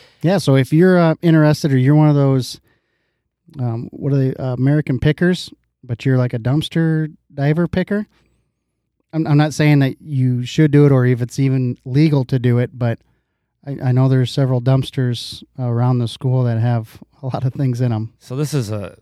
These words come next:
Speaker 2: uh, can I tell a really
Speaker 1: I even
Speaker 2: quick
Speaker 1: saw,
Speaker 2: story?
Speaker 1: uh, I'm, I'm sorry, I
Speaker 2: Yeah.
Speaker 1: even saw a, um, stationary bike. <laughs>
Speaker 2: Nice. Very nice. Um, so I grew up in Winthrop, and in Winthrop we had a trash amnesty day where you could set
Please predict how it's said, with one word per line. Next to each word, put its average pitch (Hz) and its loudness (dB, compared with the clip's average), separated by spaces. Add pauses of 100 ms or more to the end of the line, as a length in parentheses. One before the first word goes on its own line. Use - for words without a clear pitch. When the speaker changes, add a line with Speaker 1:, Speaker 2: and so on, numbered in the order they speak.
(180)
Speaker 2:
uh, 104 -20 (140)
can 117 -12
I 117 -6
tell 113 -12
a 101 -12
really 98 -8
Speaker 1:
I 127 -2
even 175 2
Speaker 2:
quick 131 -2
Speaker 1:
saw, 127 2
Speaker 2:
story? - -10
Speaker 1:
uh, 110 -4 (240)
I'm, 95 -16
I'm 135 -10
sorry, - -12 (220)
I 156 -2
Speaker 2:
Yeah. 147 4
Speaker 1:
even 147 2
saw 135 0
a, 117 -6 (680)
um, - -18 (340)
stationary 123 -4
bike. 120 0
<laughs> - -20 (680)
Speaker 2:
Nice. 98 -14 (1000)
Very 101 -10
nice. - -14 (560)
Um, 117 -10
so 143 -12
I 147 -8
grew 170 -4
up 156 -8
in 120 -8
Winthrop, 120 -8
and 107 -8
in 107 -6
Winthrop 117 -4
we 107 -4
had 104 -8
a 98 -16
trash 110 -12
amnesty 104 -14
day 95 -12
where 95 -14
you 131 -8
could 127 -12
set 107 -10